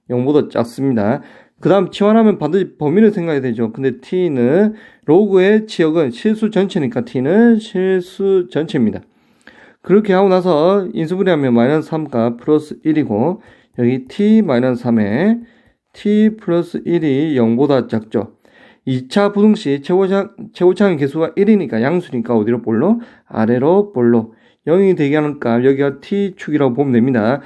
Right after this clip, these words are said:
영이 되게 하는 값 마이너스 일, 그 다음에 얼마? 삼. 이 전체가, 전체 값, Y값이 영보다 작다.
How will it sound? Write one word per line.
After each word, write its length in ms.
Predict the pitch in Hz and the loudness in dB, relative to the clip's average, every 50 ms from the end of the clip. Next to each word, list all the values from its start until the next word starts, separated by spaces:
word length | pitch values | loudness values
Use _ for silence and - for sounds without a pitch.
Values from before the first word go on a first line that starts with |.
| - - _ - | -16 -12 _ 0
영이 200 | 147 165 175 165 | 2 2 2 4
되게 220 | 147 147 139 135 | 2 0 0 0
하는 180 | 147 139 131 127 | 0 0 0 0
값 220 | 156 190 208 214 | 0 2 2 2
마이너스 560 | 190 147 123 113 113 123 139 143 139 - - - _ _ | 0 0 0 0 0 0 0 -2 -4 -8 -14 -16 _ _
일, 320 | - 165 147 131 120 139 147 | 0 2 2 4 4 2 0
그 100 | 147 127 | 0 0
다음에 240 | 120 117 123 135 135 | 0 0 0 0 0
얼마? 540 | 123 113 113 113 139 170 190 202 208 202 | 0 0 0 0 0 2 2 2 2 0
삼. 360 | 185 196 - 175 151 113 110 - - _ - - - - - | 0 -4 -4 -4 -4 -4 -6 -8 -14 _ -20 -20 -20 -10 -4
이 160 | 175 180 160 | -4 -2 0
전체가, 600 | - 180 208 220 214 220 196 175 185 196 208 208 - - _ _ _ _ _ | 2 2 2 2 2 2 2 2 2 2 2 0 -4 -12 _ _ _ _ _
전체 420 | - 185 226 226 226 214 190 180 | 0 2 2 2 2 0 -2 -2
값, 180 | - 147 131 120 | 0 -2 0 0
Y값이 480 | 139 160 190 180 180 165 135 - - | 2 2 2 0 0 -2 -6 -4 -4
영보다 360 | 131 123 123 139 165 165 147 110 | -2 -2 0 0 0 0 0 0
작다. 400 | 127 117 - - 127 117 107 | -2 -6 -4 -2 -2 -2 -2